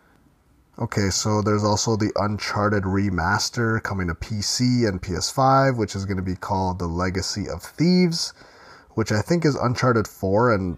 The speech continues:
also The Lost Legacy, which is the game that just follows the female leads of the story. Okay, almost done. Another one I'm getting hyped for is this new Wolverine game that was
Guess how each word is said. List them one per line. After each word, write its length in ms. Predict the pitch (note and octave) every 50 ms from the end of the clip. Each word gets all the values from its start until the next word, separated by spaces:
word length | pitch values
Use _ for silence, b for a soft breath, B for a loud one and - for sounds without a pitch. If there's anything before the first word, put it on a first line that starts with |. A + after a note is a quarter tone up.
| -
also 420 | - G2 G#2 A2 - - - A#2 A2
The 100 | G#2+ F#2+
Lost 360 | F2 F2 F#2 G2 F#2+ - -
Legacy, 480 | D2 E2 F#2 G2+ A2+ - - B2+ B2+
which 240 | B2 G#2 G2 - -
is 140 | G2 F#2 F2+
the 100 | F#2+ F#2+
game 380 | F2+ F#2 F#2+ G2 G2+ G2 F#2+ F#2+
that 340 | G2 F#2 F2+ F2 F2 F2+ - - B B B B B B B
just 320 | - - E3 - - - -
follows 420 | A2 A2 A2+ A2+ A#2 A#2 A2 G#2
the 340 | G2 G2+ F2+ F2+ F2 F2 -
female 640 | - - - B2+ B2 A#2 A2 G#2 F#2+ F#2 F2+ E2+
leads 320 | E2+ F2+ F2+ F#2 F2 F2+ F2+
of 120 | E2+ E2+
the 60 | -
story. 560 | - - - - E2+ E2 E2 D#2+ D#2+ E2 D#2+ - - - - - - - _ _ _ _ b b b b b b b b b b b b b
Okay, 260 | - A2+ - - G2+ G2
almost 380 | G2+ B2+ C#3 C#3 C3 A2 G2+
done. 320 | G2+ B2 A2+ G#2+ G#2+ A2 G2+ B B B B
Another 320 | C3+ B2 C3 C3+ C#3 D3
one 160 | C#3+ C#3+ C#3+ C#3
I'm 100 | C3+ B2
getting 220 | B2+ B2 B2 B2
hyped 320 | A#2+ - - B2+ B2 -
for 320 | - - - B2+ B2 B2 B2
is 140 | A#2+ A2 A2+
this 180 | G#2+ - -
new 180 | A#2+ B2+ B2+ B2
Wolverine 800 | A#2 A2 A2+ A#2+ B2 A2 A2 G#2+ G#2 G#2 A2 B2+ D#3 E3 D#3+ D3
game 280 | A#2+ G#2+ F#2+ G2 G#2
that 160 | G#2 G2+ G2 F#2+
was 300 | G2 F#2+ - - -